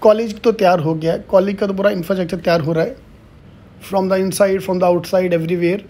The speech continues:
But are you ready for that? So my advice to all the student is the first target is hundred marks। The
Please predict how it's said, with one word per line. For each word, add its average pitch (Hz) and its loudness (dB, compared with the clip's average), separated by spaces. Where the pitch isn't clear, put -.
But 185 0
are 185 2
you 220 2
ready 180 0
for 165 0
that? 165 -6
So 202 0
my 240 0
advice 190 0
to 202 2
all 202 2
the - -10
student 170 -2
is 208 -2
the 233 -2
first 285 2
target 190 0
is 165 0
hundred 170 2
marks। - -10
The 196 4